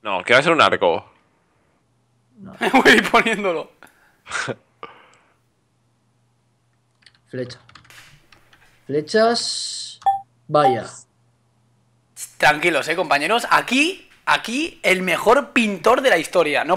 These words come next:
Speaker 1: Pues
Speaker 3: pasa
Speaker 1: lo mismo tiene que haber
Speaker 3: absolutamente
Speaker 1: hecho Vegeta. Una espada y un escudo.
Speaker 3: Pasa absolutamente nada. Se trata de que
Speaker 2: Bueno.
Speaker 3: adivinen las palabras.
Speaker 2: Vale,
Speaker 3: ¡Pah!
Speaker 2: vale. Esta es muy complicada, ¿eh?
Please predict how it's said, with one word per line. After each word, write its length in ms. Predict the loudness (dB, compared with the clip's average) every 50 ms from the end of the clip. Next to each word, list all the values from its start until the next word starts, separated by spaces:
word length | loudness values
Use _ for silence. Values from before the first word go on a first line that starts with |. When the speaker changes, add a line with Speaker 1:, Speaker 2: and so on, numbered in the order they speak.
| 2
Speaker 1:
Pues 0 | 4 4 4 6
Speaker 3:
pasa 100 | 6 6
Speaker 1:
lo 40 | 6
mismo 40 | 6 4 4
tiene 80 | 6
que 60 | 6 6
haber 100 | 6 4
Speaker 3:
absolutamente 380 | 4 4 4 4 4 4 2 2
Speaker 1:
hecho 0 | 4
Vegeta. 160 | 4 4 4 2
Una 340 | 2 2 2 2 2 2 2
espada 420 | 2 2 2 2 4 6 4 4 2 0
y 140 | 2 2 4
un 80 | 4
escudo. 600 | 4 2 0 -4 -4 -2 0 0 0 0 -2 -8 -14 _ _ _
Speaker 3:
Pasa 220 | 0 0 2 2 0
absolutamente 600 | -2 0 0 2 4 4 4 2 2 -2 -4 -4
nada. 440 | -2 -2 -2 -2 -4 -6 -8 _ _ _ _ _ _ _ _ _ _ _ _ _ _ _ -6
Se 160 | 0 0 4
trata 200 | 6 6 8 8
de 80 | 8 8
que 60 | 8
Speaker 2:
Bueno. 120 | 8 8 6
Speaker 3:
adivinen 280 | 6 4 2 4 4
las 120 | 4 4 4
palabras. 680 | 6 6 6 6 6 4 4 0 -2 -4 -12 -16 -16 -16 -18 -12 -8 -8 -8 -8 -10 -4 2
Speaker 2:
Vale, 160 | 6 8 10
Speaker 3:
¡Pah! 100 | 10 10
Speaker 2:
vale. 280 | 10 10 8 6 4 2 4
Esta 260 | 2 2 4 6 6 6
es 280 | 6 4 2 -2 -4 -2
muy 320 | 0 0 2 2 2 4
complicada, 600 | 6 4 4 4 2 0 0 0 2 2 2 2
¿eh? 280 | 2 2 0 -2 -8